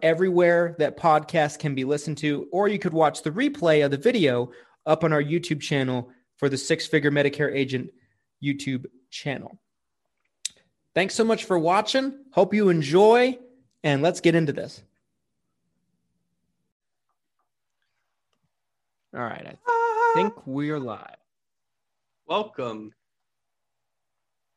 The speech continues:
Speaker 1: Welcome, everybody, to Taco Tuesday. And Glenn is sup-, Glenn is, um, representing with merch.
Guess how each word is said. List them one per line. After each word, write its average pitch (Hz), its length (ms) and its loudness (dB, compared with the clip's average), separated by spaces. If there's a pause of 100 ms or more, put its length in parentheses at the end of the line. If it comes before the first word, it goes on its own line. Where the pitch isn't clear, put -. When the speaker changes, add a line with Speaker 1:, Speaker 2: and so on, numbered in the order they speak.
(320)
Speaker 1:
Welcome, 143 640 -10
everybody, 117 920 -6
to 123 460 -8 (1000)
Taco 135 320 -6
Tuesday. 127 680 -6 (600)
And 131 300 -6 (380)
Glenn 151 260 -2
is 185 120 -4
sup-, - 220 -12 (260)
Glenn 160 240 -6
is, 143 200 -8
um, 131 360 -8
representing 139 880 -6
with 123 160 -10
merch. 139 720 -10